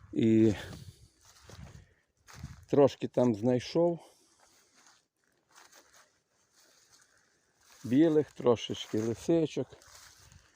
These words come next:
трішечки, е, підберезників.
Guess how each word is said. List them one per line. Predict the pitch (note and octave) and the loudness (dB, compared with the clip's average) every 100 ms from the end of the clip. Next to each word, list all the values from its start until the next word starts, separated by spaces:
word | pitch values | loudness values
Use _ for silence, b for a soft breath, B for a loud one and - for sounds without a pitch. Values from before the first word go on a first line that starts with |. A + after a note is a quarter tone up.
| b b _ _ | b b _ _
трішечки, | C3 C3+ A#2+ B2 G#2 - - A#2+ A#2 A2 G#2+ G2+ B B B B B B - _ _ _ _ - _ - - _ _ _ - - - - - | 0 2 0 -6 -12 -16 -12 -4 -2 0 0 -2 B B B B B B -20 _ _ _ _ -20 _ -20 -20 _ _ _ -20 -20 -20 -20 -12
е, | G#2 G2+ G2 G2 G2 G2 F#2+ F#2+ | -6 -4 -4 -2 -2 -4 -6 -6
підберезників. | - A2+ G#2 C3+ F3 D#3+ C3+ C#3+ - C#3 | -6 2 6 6 6 4 2 -2 0 0